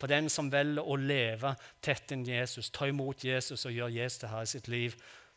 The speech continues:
den som tror på Jesus. Han beskriver dette stedet, eller himmelen, som dette.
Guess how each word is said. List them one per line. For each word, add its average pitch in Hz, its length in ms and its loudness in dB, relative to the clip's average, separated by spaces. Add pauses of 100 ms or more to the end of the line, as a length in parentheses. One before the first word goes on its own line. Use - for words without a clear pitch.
(160)
den 123 160 -2
som 120 200 -2
tror 117 280 -10
på 117 120 -8
Jesus. 113 460 -8 (440)
Han 147 140 0
beskriver 143 640 0 (640)
dette - 380 -6
stedet, 117 420 0
eller 113 240 -4
himmelen, 107 500 -6
som 107 220 -8
dette. 98 380 -10